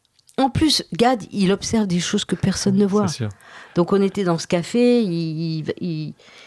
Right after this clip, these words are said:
Speaker 1: il va me montrer un truc, je dis, « Mais comment
Speaker 2: Ah,
Speaker 1: on
Speaker 2: c'est un
Speaker 1: peut voir
Speaker 2: talent,
Speaker 1: ça ? » Et
Speaker 2: c'est un
Speaker 1: donc,
Speaker 2: talent.
Speaker 1: à la minute, je me dis, « Mais mon Dieu, t'as failli passer à côté de ce gars. T'es vraiment conne. » Et donc, dans la minute, je lui dis, « Bah ok, on va le faire. » Mais ce que j'ai,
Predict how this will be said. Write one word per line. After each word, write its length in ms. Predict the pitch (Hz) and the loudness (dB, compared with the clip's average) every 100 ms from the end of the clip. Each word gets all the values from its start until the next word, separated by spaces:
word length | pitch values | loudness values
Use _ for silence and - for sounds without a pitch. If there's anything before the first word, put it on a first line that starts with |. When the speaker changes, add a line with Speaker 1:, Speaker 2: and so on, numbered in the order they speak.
| - _ | -20 _
Speaker 1:
il 400 | - 123 110 160 | -10 -6 -2 0
va 140 | 160 160 | 2 4
me 60 | |
montrer 340 | 160 165 - 156 | 2 0 0 0
un 100 | 151 | 0
truc, 320 | - 240 - | 0 0 0
je 100 | 143 | -4
dis, « 180 | 139 170 | 0 2
Mais 260 | 151 131 - | 2 2 -4
comment 380 | - 226 226 233 | -2 2 4 4
Speaker 2:
Ah, 20 | |
Speaker 1:
on 40 | 226 | 2
Speaker 2:
c'est 100 | 208 | 2
un 40 | |
Speaker 1:
peut 120 | 196 | 2
voir 140 | 113 113 | 4 4
Speaker 2:
talent, 100 | 107 | 4
Speaker 1:
ça ? » 160 | 226 | 4
Et 80 | 190 | 2
Speaker 2:
c'est 100 | 175 | 2
un 40 | 233 | 0
Speaker 1:
donc, 100 | - | 0
Speaker 2:
talent. 160 | - | 0
Speaker 1:
à 80 | 180 | 2
la 160 | 180 175 | 4 4
minute, 420 | 208 220 220 226 | 4 4 4 2
je 120 | 185 | 0
me 160 | 170 160 | 2 2
dis, « 180 | 170 214 | 2 4
Mais 140 | 165 | 4
mon 160 | 185 240 | 4 4
Dieu, 240 | 233 269 | 4 2
t'as 140 | 180 | 0
failli 340 | - 170 214 247 | 0 2 4 4
passer 300 | 208 196 214 | 2 2 0
à 20 | |
côté 320 | - 208 233 | 0 -2 -2
de 160 | 202 196 | -2 -4
ce 480 | - 196 202 196 185 | -2 2 4 4 4
gars. 300 | 214 247 - - - - | 2 0 -2 -12 -20 -2
T'es 120 | 175 | 0
vraiment 440 | 156 143 196 247 247 | 2 2 4 4 2
conne. » 380 | - 202 202 196 _ _ _ - - - - - - - | 2 2 0 -6 _ _ _ -20 -20 -20 -20 -20 -14 -2
Et 120 | 180 | 0
donc, 340 | 180 202 - 165 | 2 -2 0 0
dans 220 | 170 175 | 2 4
la 120 | 170 | 4
minute, 380 | 175 190 262 285 | 4 4 2 2
je 60 | 185 | -2
lui 80 | |
dis, « 140 | 180 240 | 0 0
Bah 180 | 196 202 | 2 2
ok, 160 | 208 262 | 2 2
on 60 | 220 | 2
va 100 | 190 | 0
le 60 | |
faire. » 380 | - 240 226 131 - _ _ _ _ _ _ _ _ _ _ _ _ _ - | 0 0 2 -2 -6 _ _ _ _ _ _ _ _ _ _ _ _ _ 0
Mais 100 | 156 | 0
ce 80 | - | 0
que 220 | 262 277 | 2 4
j'ai, 360 | 285 311 262 | 6 4 2